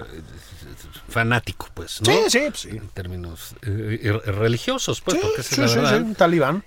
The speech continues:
Speaker 1: Y entonces, lo, eh, siempre está sobre el control de la conducta, en efecto, ¿no?
Speaker 2: Es correcto.
Speaker 1: Entonces dice, la guía moral,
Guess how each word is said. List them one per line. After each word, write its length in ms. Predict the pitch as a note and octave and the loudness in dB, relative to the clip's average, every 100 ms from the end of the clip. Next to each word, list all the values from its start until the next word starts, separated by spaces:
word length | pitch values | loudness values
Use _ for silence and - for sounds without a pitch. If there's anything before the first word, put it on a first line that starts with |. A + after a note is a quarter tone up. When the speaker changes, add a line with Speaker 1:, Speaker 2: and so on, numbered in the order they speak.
| - | 0
Speaker 1:
Y 80 | B2+ | 0
entonces, 480 | B2+ D#3 F3+ E3+ - B2+ | 4 2 2 0 -2 0
lo, 120 | B2 - - - | 0 0 -10 -6
eh, 260 | B2+ B2+ A#2+ | -6 -4 -4
siempre 340 | - E3 F#3 | 0 0 -2
está 200 | - F3+ | -2 -2
sobre 280 | - D#3+ B2+ | 2 4 4
el 100 | A2+ | 4
control 420 | - G#2 G2+ A#2+ | 2 2 2 0
de 100 | B2 | 2
la 100 | A#2 | 2
conducta, 420 | - G#2 B2 - | 2 2 0 0
en 80 | F#2+ | -2
efecto, 360 | F2 G#2 - F#2+ | -4 -8 -8 -4
¿no? 100 | B2 | 2
Speaker 2:
Es 180 | D#3+ - | 2 2
correcto. 340 | G#3+ C4 - | 0 2 2
Speaker 1:
Entonces 240 | D#3 D#3+ | 2 0
dice, 200 | B2 A2 | -2 0
la 180 | A2+ B2 | 2 2
guía 220 | C3+ G3+ | 2 0
moral, 340 | F#3+ C#3 G#2+ | 4 4 4